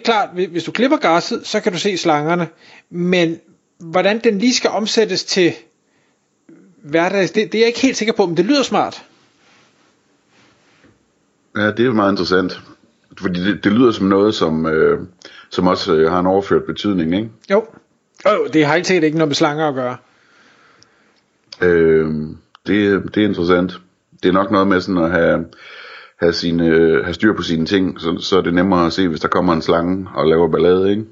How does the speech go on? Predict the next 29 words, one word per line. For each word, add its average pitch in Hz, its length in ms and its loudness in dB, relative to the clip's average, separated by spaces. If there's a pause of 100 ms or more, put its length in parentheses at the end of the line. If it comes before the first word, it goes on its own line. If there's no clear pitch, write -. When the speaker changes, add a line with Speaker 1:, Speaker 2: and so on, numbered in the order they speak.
(160)
Speaker 1:
Ja. 160 200 -2 (220)
Speaker 2:
Eller 78 200 0
et 85 60 -2
eller 90 160 0
andet. 90 200 -6 (1000)
Speaker 1:
Øhm, 190 480 2 (360)
så - 160 -2
er - 20 4
der 220 120 2
sådan 175 180 0 (160)
nogle, 165 240 -2
nogle, 139 120 -6
øh, 135 80 -6 (120)
hvad 143 140 -6
hedder 143 160 2
det, 127 200 -2 (500)
øh, - 60 -12 (300)
hvis 170 160 0
det 170 120 -4
tager 202 160 2
under 196 220 0
et 143 100 -4
minut, 180 460 0
så - 160 -8
gør 160 160 2
det 170 100 0
med 143 100 0
det 120 100 -4
samme. 196 340 -4